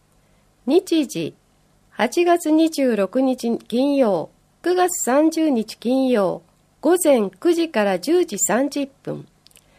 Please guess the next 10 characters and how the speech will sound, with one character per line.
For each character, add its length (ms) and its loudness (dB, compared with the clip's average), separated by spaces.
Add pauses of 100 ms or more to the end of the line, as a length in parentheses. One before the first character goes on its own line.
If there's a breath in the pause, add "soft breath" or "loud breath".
(320 soft breath)
三 380 0
十 180 -2
分 320 -2
ご 140 0
と 140 -2
に 160 -2
実 140 -10
施。 420 -8 (1080)
対 260 2
象、 500 0